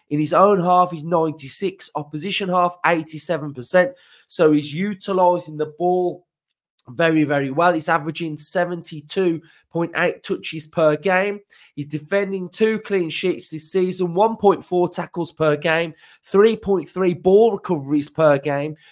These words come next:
two point seven clearances per game, successful dribbles, seventy-five percent, total duels won, seventy-four percent, ground duels won, eighty percent, aerial duels, fifty percent.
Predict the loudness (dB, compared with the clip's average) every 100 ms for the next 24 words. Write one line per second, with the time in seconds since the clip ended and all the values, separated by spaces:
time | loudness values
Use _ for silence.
0 | _ -2 -2 0 -2 -4 0 2 0 -2
1 | -4 4 4 4 0 -6 -8 -4 0 2
2 | 2 -2 -2 -6 -12 _ _ -8 -6 0
3 | 0 0 -2 -4 0 2 6 4 4 2
4 | 2 2 -4 -4 0 2 0 -6 -2 -2
5 | -2 -8 -16 _ 0 4 4 4 -2 -2
6 | 0 2 2 -2 0 0 -2 -4 -2 -2
7 | -4 -10 -2 2 2 0 -4 -2 -2 -4
8 | -16 _ _ 0 4 4 4 0 -2 -4
9 | 0 2 2 -2 2 2 2 -4 -8 -6
10 | -2 -2 -2 -8 -18 _ _ 2 4 4
11 | 2 0 2 0 0 -6 _ _ -6 -6
12 | -6 -8 -6 -2 0 0 -2 -14